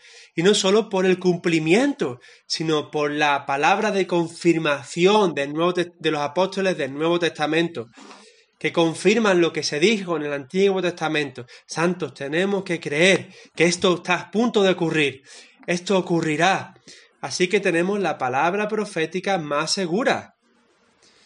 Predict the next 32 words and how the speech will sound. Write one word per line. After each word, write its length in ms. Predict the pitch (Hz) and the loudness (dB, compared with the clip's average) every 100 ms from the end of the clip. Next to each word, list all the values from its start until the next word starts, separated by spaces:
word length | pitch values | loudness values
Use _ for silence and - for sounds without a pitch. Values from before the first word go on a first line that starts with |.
| _ _ | _ _
a 80 | 143 | -6
la 160 | 147 147 | -4 0
cual 220 | 143 160 | 2 2
hacemos 440 | 175 175 185 208 | 2 0 -2 -2
bien 480 | 170 170 175 233 - _ _ _ _ _ _ - | 4 6 6 2 -4 _ _ _ _ _ _ -20
en 100 | 143 | -14
estar 320 | 131 131 151 | -12 -4 2
atentos. 760 | 190 190 247 285 277 151 123 - - | 2 4 2 2 -2 -4 -4 -12 -12
¿Atentos 400 | 143 196 208 233 | -2 0 2 4
a 160 | 208 | 4
qué? 360 | 208 277 185 - _ _ | 4 0 0 -8 _ _
A 100 | 151 | -2
la 140 | 165 170 | 0 2
palabra 460 | 160 160 233 240 | 2 4 4 4
de 140 | 226 185 | 4 4
Dios, 420 | 165 247 269 170 | 2 2 0 -2
a 80 | 160 | -2
la 120 | 156 | -2
palabra 400 | 139 165 220 220 | -2 -2 0 0
profética, 800 | 202 - 220 269 254 143 110 - _ _ _ _ _ _ _ _ | -2 -4 -4 -4 -4 -8 -12 -16 _ _ _ _ _ _ _ _
que 80 | 160 | -6
es 60 | 151 | -2
como 220 | 185 185 | 0 2
una 180 | 185 165 | 2 2
lámpara 580 | 185 202 - 123 113 - | 2 2 0 -4 -6 -12
que 100 | 123 | -10
alumbra 680 | 123 185 220 170 123 123 | 2 2 4 0 -2 -4
en 80 | 135 | -6
un 120 | 156 | -4
lugar 280 | 160 147 143 | -2 -2 -4
oscuro. 480 | 135 - 135 113 113 _ _ _ _ _ _ _ _ _ _ _ _ _ _ - | -4 -8 -8 -10 -16 _ _ _ _ _ _ _ _ _ _ _ _ _ _ -14
Oh, 440 | 147 156 151 127 | -6 -4 -4 -10